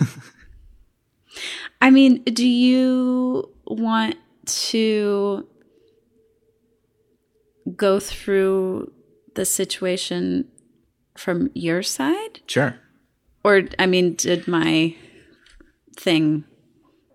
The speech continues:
Speaker 2: cover it?
Speaker 1: Um, yeah, I mean, there's,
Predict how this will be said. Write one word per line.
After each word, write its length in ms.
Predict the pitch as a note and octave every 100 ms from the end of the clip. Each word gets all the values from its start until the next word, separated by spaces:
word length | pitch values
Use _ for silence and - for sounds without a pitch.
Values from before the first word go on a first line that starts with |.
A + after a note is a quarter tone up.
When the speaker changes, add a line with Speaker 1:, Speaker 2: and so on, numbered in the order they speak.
| _ _ _ _ _ _ _ _ _ _ _ _ _ _ -
Speaker 2:
cover 300 | - - -
it? 220 | - - _ _ _ _ _ _ _
Speaker 1:
Um, 640 | G#2 G2+ G2 F2+ F2 F#2+ - _ _ _ _ _ _
yeah, 240 | D#3+ F#3+ G2
I 40 |
mean, 140 | G#2+ G#2+
there's, 400 | G#2+ F2+ -